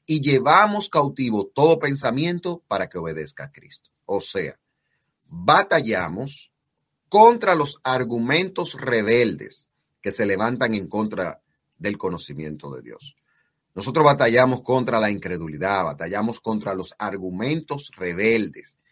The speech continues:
egoístas, eh, orgullosos, que han querido enfocarse en el rechazo hacia Dios,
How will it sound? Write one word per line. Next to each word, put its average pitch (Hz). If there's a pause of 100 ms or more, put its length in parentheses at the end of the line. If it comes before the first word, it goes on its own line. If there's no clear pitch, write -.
(220)
egoístas, 95 (560)
eh, 85
orgullosos, 104 (360)
que 113
han 131
querido 147
enfocarse 135
en 127
el 113
rechazo 131
hacia 82
Dios, -